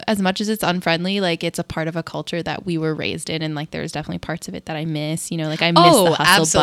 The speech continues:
Speaker 2: absolutely.
Speaker 1: and I
Speaker 2: And the,
Speaker 1: miss that
Speaker 2: the straightforwardness.
Speaker 1: the straightforwardness, the working all the time. Like, those are just, it's
Speaker 2: Mm.
Speaker 1: sad to say
Speaker 2: Yeah.
Speaker 1: that, but
Speaker 2: It's a lot when you're actually consumed by it and living in it
Speaker 1: Totally.
Speaker 2: and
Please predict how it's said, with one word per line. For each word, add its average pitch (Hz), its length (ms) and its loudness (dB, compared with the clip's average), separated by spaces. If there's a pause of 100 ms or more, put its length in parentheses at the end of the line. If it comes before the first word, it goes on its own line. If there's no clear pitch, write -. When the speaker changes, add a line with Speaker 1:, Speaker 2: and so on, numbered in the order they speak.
(100)
Speaker 2:
absolutely. 160 360 4
Speaker 1:
and 156 80 2
I 156 80 2
Speaker 2:
And 170 180 4
the, 165 40 6
Speaker 1:
miss 170 200 2
that 151 400 0
Speaker 2:
the 165 160 2
straightforwardness. 151 1080 4
Speaker 1:
the 180 60 4
straightforwardness, 156 960 0
the 156 440 -2
working 160 500 2
all 151 120 0
the 165 100 -2
time. 151 720 -4 (420)
Like, 170 200 0
those 170 200 4
are 170 60 4
just, - 380 -4 (680)
it's 180 220 -2
Speaker 2:
Mm. - 40 0
Speaker 1:
sad 165 340 -2
to 170 120 -2
say 170 300 -2
Speaker 2:
Yeah. 160 100 0 (280)
Speaker 1:
that, 214 160 -10
but 156 340 2 (1080)
Speaker 2:
It's 175 160 2
a 170 80 4
lot 160 320 -2
when 156 160 2
you're 156 140 0
actually 160 380 -2
consumed - 560 -6
by 101 200 -2
it - 240 0
and - 320 -6
living 165 320 -6
in - 240 -6
it 104 280 -6 (240)
Speaker 1:
Totally. 156 400 -2
Speaker 2:
and - 120 -4